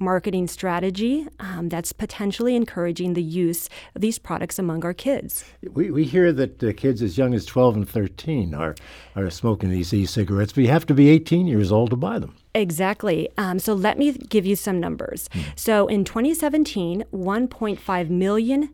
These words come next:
Speaker 1: young people, young teens, were using e-cigarettes. In just one year, that number skyrocketed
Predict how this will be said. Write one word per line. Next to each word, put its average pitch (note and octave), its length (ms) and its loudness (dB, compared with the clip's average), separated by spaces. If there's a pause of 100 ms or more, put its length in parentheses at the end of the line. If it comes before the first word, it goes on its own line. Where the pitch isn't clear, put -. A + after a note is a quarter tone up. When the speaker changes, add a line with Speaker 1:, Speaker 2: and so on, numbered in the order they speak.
(120)
Speaker 1:
young G3+ 400 -2
people, D#3+ 360 -6
young F3+ 320 -4
teens, F3+ 540 2 (260)
were G3 120 2
using F3+ 440 0
e-cigarettes. E3 760 -4 (100)
In G3+ 100 -2
just F#3+ 240 -2
one G#3+ 400 2
year, F3+ 380 2
that F#3+ 380 -2
number F3+ 360 2
skyrocketed F3 920 -4